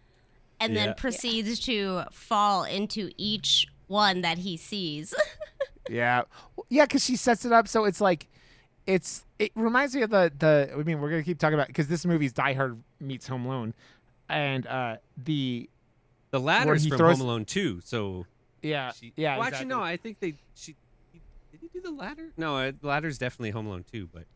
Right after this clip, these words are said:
Speaker 3: Yeah,
Speaker 2: uh,
Speaker 3: the, he does that in, I think he does that in the second one, but I, I
Speaker 2: Yeah.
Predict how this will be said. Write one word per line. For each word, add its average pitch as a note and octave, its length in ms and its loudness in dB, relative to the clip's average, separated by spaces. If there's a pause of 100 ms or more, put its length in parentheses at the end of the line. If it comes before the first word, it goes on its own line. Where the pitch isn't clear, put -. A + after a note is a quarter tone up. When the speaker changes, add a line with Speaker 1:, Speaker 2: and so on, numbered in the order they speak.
Speaker 3:
Yeah, G3+ 260 8
Speaker 2:
uh, - 60 0
Speaker 3:
the, E3 140 2
he F3+ 140 2
does G3 200 6
that F#3 160 4
in, D#3 240 -2 (540)
I D3 80 0
think G#3 220 0
he A3+ 80 -4
does E3+ 200 2
that D#3+ 100 2
in C3+ 60 -6
the B2 60 -6
second A#2+ 440 -6
one, G2+ 180 -8
but A2 140 -10
I, B2+ 100 -2
I B2 140 -2
Speaker 2:
Yeah. C3+ 60 2